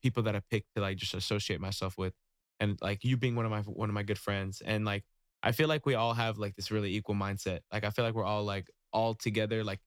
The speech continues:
if we were to ever start a business at one point, like, a-, a-, any of us, the people that are even in this room right now, like, I feel like we all have that.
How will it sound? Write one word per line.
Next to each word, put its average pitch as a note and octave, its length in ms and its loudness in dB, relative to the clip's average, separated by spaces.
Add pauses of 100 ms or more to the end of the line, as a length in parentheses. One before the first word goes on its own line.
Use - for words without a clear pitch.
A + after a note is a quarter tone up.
(140)
if A2+ 100 -4
we C#3 60 6
were D3 80 4
to C3+ 60 4
ever B2+ 140 0
start B2+ 220 0
a A2+ 40 0
business A#2+ 380 2
at B2 120 0
one C3 140 2
point, C#3 280 0
like, G#2+ 200 0 (220)
a-, A2+ 60 2 (160)
a-, - 60 -12 (160)
any A#2+ 140 2
of B2 100 0
us, A#2 140 0
the A2+ 60 -10
people A2+ 220 -4
that A2 140 0
are - 20 0
even A2 240 0
in G#2 60 0
this G#2 160 -2
room A2 180 2
right A2+ 80 2
now, B2 140 0
like, G2+ 180 -2
I G#2 60 0
feel A2+ 160 2
like A2 100 2
we A2 80 -2
all A2+ 160 2
have A2+ 220 0
that. G#2+ 220 -2